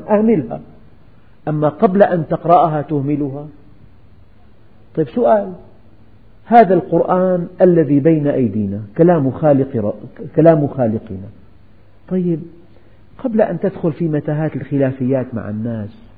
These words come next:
قبل أن تدخل في الخلافيات والمماحكات والمنا-،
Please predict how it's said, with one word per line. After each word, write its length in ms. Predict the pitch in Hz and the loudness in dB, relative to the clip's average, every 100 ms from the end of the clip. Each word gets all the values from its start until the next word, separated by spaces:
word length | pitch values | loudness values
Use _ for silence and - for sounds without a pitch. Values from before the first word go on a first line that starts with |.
| - - - - - - - | -20 -20 -20 -20 -20 -20 0
قبل 240 | 262 196 | 2 4
أن 140 | 196 160 | 2 0
تدخل 340 | 185 - 160 | -4 -2 -4
في 120 | - | 0
الخلافيات 880 | 185 - 151 143 135 127 131 135 120 110 - - - - - | -2 0 0 0 -2 -4 -4 -4 -6 -12 -20 -20 -20 -20 -6
والمماحكات 1000 | 233 220 185 170 165 - 139 151 143 131 | -2 0 -2 -4 -4 -6 -8 -6 -6 -4
والمنا-، 400 | 143 131 127 131 | -4 -4 -4 -6